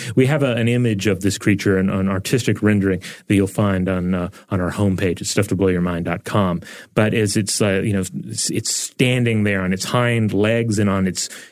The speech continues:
its wings, it would have been as tall as a giraffe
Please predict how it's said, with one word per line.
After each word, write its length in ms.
its 160
wings, 680
it 140
would 200
have 220
been 160
as 160
tall 400
as 120
a 60
giraffe 680